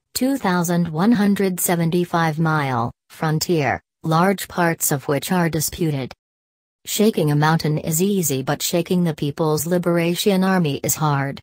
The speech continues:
ministry spokesman Wu Qian told a briefing, adding that its ability to defend China's territory and sovereignty had constantly strengthened.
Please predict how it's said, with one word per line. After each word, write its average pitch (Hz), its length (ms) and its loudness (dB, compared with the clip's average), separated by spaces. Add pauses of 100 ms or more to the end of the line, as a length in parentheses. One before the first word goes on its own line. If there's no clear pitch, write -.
(180)
ministry 175 580 0
spokesman 170 720 0
Wu 170 140 0
Qian 175 420 2
told 160 340 0
a 160 40 -2
briefing, 147 560 -2 (220)
adding 160 320 2
that 143 160 0
its 147 240 -4
ability 151 480 0
to - 100 -10
defend 156 460 0
China's 165 440 0
territory 139 680 -2
and 135 180 0
sovereignty 147 600 0
had 170 240 -4
constantly 208 580 0
strengthened. 131 760 -2